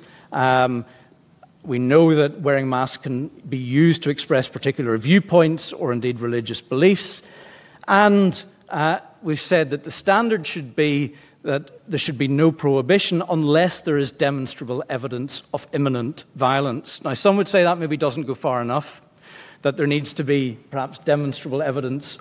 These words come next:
of imminent violence on the part of those being asked to remove their masks. Okay, and it's a, it's a very tricky line to,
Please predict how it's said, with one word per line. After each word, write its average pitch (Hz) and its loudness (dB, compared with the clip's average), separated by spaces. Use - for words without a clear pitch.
of 139 -10
imminent 147 0
violence 127 0
on 139 4
the 120 0
part 139 2
of 113 -8
those 127 -2
being 123 -6
asked 123 -8
to 139 -10
remove 120 -6
their 117 -6
masks. 120 -6
Okay, 127 -4
and 127 -2
it's 123 -8
a, 131 -2
it's - -4
a 147 2
very 147 2
tricky 175 4
line 143 2
to, 123 -2